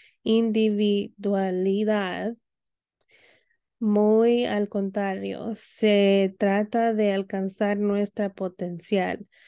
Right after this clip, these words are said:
Barak notó el, el potencial de Débora para liderar en medio de la crisis y supo que esto era valioso para el éxito del equipo.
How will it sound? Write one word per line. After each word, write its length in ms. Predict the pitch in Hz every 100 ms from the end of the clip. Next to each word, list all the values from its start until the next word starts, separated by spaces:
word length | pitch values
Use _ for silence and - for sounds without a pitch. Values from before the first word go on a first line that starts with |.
| - _
Barak 380 | - 196 196 202
notó 500 | 220 233 226 - 220
el, 240 | 220 220 220
el 280 | 294 220 202
potencial 1160 | 214 202 - 202 196 190 - - 190 196 208
de 140 | 208 202
Débora 500 | 190 190 196 202 214
para 400 | 214 190 185 180
liderar 800 | 180 180 185 180 180 180 190 214 -
en 280 | 202 190
medio 600 | 190 190 190 196 196 202 _ _ _ _ _
de 140 | - 196
la 160 | 190
crisis 580 | 185 208 208 208 233 208 -
y 180 | 214
supo 480 | 190 - 220 226 226
que 460 | - 202 190 190 196 _ _ _
esto 680 | - 208 208 - 262 233 - -
era 480 | 220 208 208 202 196
valioso 880 | 220 196 185 190 196 208 - 226 226
para 440 | - 196 196 190
el 180 | - 196
éxito 540 | 185 196 - 196 208 196
del 200 | 185 180
equipo. 640 | 175 190 185 - 180 190